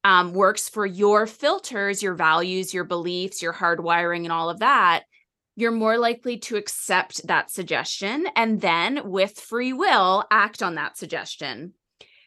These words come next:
Anyone who goes on a stage show, who is given a few drinks and then given free rein to go up on stage in front of a group of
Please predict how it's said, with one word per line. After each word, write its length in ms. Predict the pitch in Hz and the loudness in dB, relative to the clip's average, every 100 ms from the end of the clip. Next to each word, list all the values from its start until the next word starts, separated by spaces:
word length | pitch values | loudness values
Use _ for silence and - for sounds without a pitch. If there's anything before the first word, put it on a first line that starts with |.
| _ - | _ 0
Anyone 380 | 302 370 370 381 | 2 4 2 0
who 120 | 359 | 0
goes 220 | 262 254 | 0 0
on 100 | 277 | -2
a 60 | 285 | -2
stage 400 | - 214 175 160 | -2 -2 -2 -4
show, 500 | - 151 147 156 190 _ _ - | -4 -2 -2 -4 -8 _ _ -6
who 200 | 226 220 | 2 4
is 160 | 214 | 2
given 280 | 247 240 247 | 4 2 2
a 80 | 214 | -4
few 320 | - 226 285 | -6 -6 -4
drinks 480 | 254 220 208 214 - | 0 2 2 0 -4
and 160 | 214 | -2
then 140 | 196 190 | -2 0
given 280 | 208 190 190 | 0 0 -4
free 420 | - - 233 262 | -8 -2 0 0
rein 520 | 214 220 208 170 165 | 0 0 0 -2 -4
to 100 | 185 | -6
go 220 | - 190 | 0 0
up 100 | 233 | 0
on 180 | 269 269 | -2 -2
stage 380 | 254 214 208 208 | 0 2 2 0
in 80 | 190 | -6
front 220 | 190 185 | -4 -4
of 60 | |
a 60 | 175 | -4
group 240 | 180 180 | -4 -6
of 80 | 156 | -8